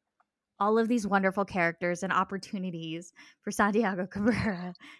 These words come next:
to play so many different accents, so many different styles,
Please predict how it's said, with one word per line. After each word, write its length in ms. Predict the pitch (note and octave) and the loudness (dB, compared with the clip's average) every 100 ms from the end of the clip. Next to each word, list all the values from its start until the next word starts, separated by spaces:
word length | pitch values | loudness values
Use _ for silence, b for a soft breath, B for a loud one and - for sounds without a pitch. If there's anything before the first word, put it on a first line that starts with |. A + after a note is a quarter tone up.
| - | -6
to 100 | C4 | -6
play 520 | - B3+ A3 G3 - _ - _ | 0 4 4 2 -2 _ -20 _
so 220 | - C#4 | 2 6
many 160 | C4+ D#4+ | 8 8
different 240 | E4+ E4+ | 6 8
accents, 720 | F4 E4 F4+ E4 E4 - - _ B C#5+ - | 8 8 4 4 2 -8 -14 _ B 6 8
so 140 | A#3 | 4
many 180 | D4 F4+ | 4 4
different 280 | F#4+ F#4 D4 | 2 0 -4
styles, 880 | - A#3+ C4+ D#4+ D#4+ D#4+ D#4 - | 4 8 8 8 8 6 2 -6